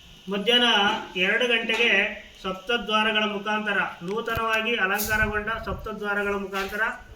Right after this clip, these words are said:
ಸಂಪಿಗೆ ಶ್ರೀನಿವಾಸ ಸ್ವಾಮಿಯವರನ್ನ ವೈಕುಂಠ ನಾರಾಯಣನ ಅವತಾರದಲ್ಲಿ ಭಕ್ತರಿಗೆ ದ-, ದರ್ಶನಕ್ಕೆ ಅವಕಾಶ ಮಾಡಿಕೊಡಲಾಗುತ್ತೆ.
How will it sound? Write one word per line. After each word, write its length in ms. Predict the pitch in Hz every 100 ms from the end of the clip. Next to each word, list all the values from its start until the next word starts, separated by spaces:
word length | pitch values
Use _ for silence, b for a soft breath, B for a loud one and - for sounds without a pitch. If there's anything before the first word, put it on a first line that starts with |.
| - - - -
ಸಂಪಿಗೆ 400 | 196 196 220 226
ಶ್ರೀನಿವಾಸ 580 | 220 214 220 214 214 202
ಸ್ವಾಮಿಯವರನ್ನ 600 | 208 196 202 202 196 202 233
ವೈಕುಂಠ 480 | 185 190 214 214 220
ನಾರಾಯಣನ 580 | 214 202 202 208 202 196
ಅವತಾರದಲ್ಲಿ 760 | 190 196 202 196 208 233 202
ಭಕ್ತರಿಗೆ 480 | 185 190 226 220 226
ದ-, 280 | 185 190 175
ದರ್ಶನಕ್ಕೆ 500 | 185 185 220 214 214
ಅವಕಾಶ 340 | 185 180 202 196 196
ಮಾಡಿಕೊಡಲಾಗುತ್ತೆ. 1040 | 185 185 185 180 180 180 214 240 - -